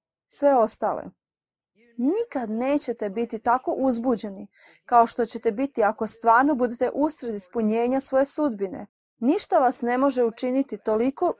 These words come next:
ispunjenima i punima poput toga da znate da idete za Bogom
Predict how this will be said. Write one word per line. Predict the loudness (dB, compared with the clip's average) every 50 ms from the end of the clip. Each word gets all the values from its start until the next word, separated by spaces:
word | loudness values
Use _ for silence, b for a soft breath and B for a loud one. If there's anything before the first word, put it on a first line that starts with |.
| -2 0
ispunjenima | 0 -2 -2 -2 0 2 2 2 2 0 -4 -6 -4 -4 -4 -6 b b b b b b
i | -6 -6
punima | -6 -4 0 4 6 6 6 6 4 2 2 0 -2 -4 -6 _ _ _ _ -2
poput | 0 0 0 2 0 -2 0 4
toga | 6 6 6 6 4
da | 2 2 2 2
znate | 0 -2 0 2 2 2 0 0 -2 0
da | 0 2
idete | 2 2 0 -2 0 2 0 2
za | 2 2 2
Bogom | 4 4 4 4 4 4 0 -4 -6 -8